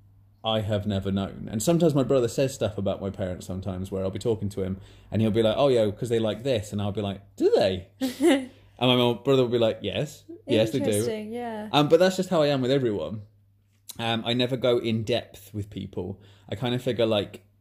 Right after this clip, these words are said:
Speaker 1: everybody has a, a person that they are in public.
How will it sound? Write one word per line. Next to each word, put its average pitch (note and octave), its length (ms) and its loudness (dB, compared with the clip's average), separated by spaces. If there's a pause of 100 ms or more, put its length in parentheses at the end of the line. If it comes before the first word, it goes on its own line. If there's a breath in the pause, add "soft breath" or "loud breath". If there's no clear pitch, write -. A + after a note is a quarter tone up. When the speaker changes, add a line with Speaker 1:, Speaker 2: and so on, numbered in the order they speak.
(180)
Speaker 1:
everybody A#2 400 0
has G#2+ 340 -2
a, G2+ 380 2 (760 soft breath)
a G#2+ 60 -6
person A2 400 0
that G#2 140 -4
they G2+ 140 -2
are G2+ 280 2
in F#2+ 100 -2
public. F#2+ 600 -6